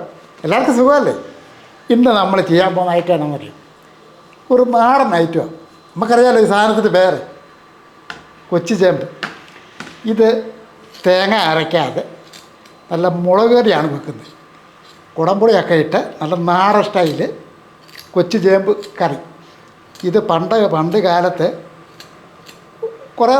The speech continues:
നാൾ മുമ്പുള്ള ഒരു കറി തന്നെയാണ്. പഴയ ആൾക്കാർക്കൊക്കെ അറിയാം. കാര്യം, ഏ, ഈ ഒരുപാട് സമയമൊന്നും എടുക്കാതെ ചെയ്യുന്ന ഒരു കാര്യമാണ്. നല്ല രുചികരമായ ഒരു, ഒരു ഐറ്റം തന്നെ ഇത്, ഈ കൊച്ചു ചേമ്പ് മുളയിട്ട്. ഒന്നാമത്തെ കാര്യം തേങ്ങയ്ക്കും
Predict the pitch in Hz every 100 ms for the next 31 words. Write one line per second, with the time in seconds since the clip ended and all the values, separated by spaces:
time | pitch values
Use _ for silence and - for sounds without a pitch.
0 | 269 269 269 233 240 247 240 233 220 196
1 | 196 220 202 151 156 156 175 190 185 202
2 | 196 196 208 151 156 - - - - -
3 | - - - 170 180 196 202 175 170 175
4 | 196 - 185 190 202 196 170 175 196 180
5 | 160 151 160 156 160 160 165 160 143 143
6 | 143 147 165 185 196 170 165 202 208 220
7 | 226 185 - - - - - - _ -
8 | 170 180 214 214 202 143 110 - - -
9 | 190 - 175 190 202 196 175 156 175 196
10 | - - - - - - - - 139 185
11 | 202 185 196 165 156 165 175 180 180 185